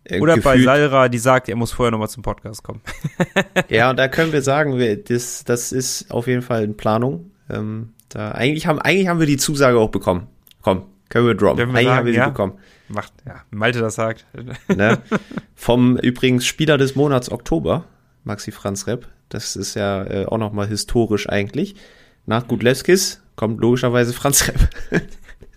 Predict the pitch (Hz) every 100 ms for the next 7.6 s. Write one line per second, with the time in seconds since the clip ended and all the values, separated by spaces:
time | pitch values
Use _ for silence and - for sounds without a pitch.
0 | - - - - 127 127 135 - 147 135
1 | 110 104 104 110 110 - - 131 _ _
2 | - 180 170 160 135 - 147 95 - 120
3 | - 127 120 113 113 95 113 - 98 95
4 | 101 98 98 98 95 95 92 92 92 98
5 | 117 240 95 92 98 95 107 104 95 -
6 | 92 110 135 - - 90 95 98 - 92
7 | 92 92 92 - 113